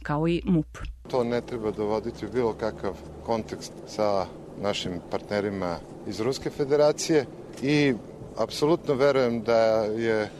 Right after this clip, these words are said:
Speaker 2: ovaj proces koji trenutno Ministarstvo unutrašnjih poslova radi kada je nis u pitanju i u interesu Srbije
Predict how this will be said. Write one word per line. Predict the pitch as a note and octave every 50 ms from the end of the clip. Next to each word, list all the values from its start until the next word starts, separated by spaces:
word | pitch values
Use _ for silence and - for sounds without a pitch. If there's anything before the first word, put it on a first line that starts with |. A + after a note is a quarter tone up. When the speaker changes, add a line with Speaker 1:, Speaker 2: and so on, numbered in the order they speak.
| - -
Speaker 2:
ovaj | - A#2+ B2+ C3 A2+
proces | - - A#2+ B2+ A#2+ - - -
koji | - A#2+ A2+
trenutno | - A#2 A2+ A2+ A2 G#2+ - A2+ G#2+
Ministarstvo | G#2+ A2 A2 - - B2 A2 - - A#2
unutrašnjih | A#2+ A2 - G#2+ G2+ - - G#2 - -
poslova | A2 G#2+ - - - B2 A2 G2 F#2 F2+ - - - - - - - - - -
radi | G#2 G#2 A2+ A2+ A2 G#2 - F#2+ F#2+ F#2 F#2 E2 - - - -
kada | - G2+ F2 G2
je | G2 G2
nis | A2 C3 C#3 A#2+ - B2+
u |
pitanju | - - C3 C3 - - - C#3 C3 B2+ B2 A2+ G#2+ - - - - -
i | D#3 D#3
u | D3 C#3
interesu | C#3 C3+ B2 - B2+ A2+ A2+ - - A#2
Srbije | - - C3+ B2+ B2 B2+ C3 C3+ B2+ A#2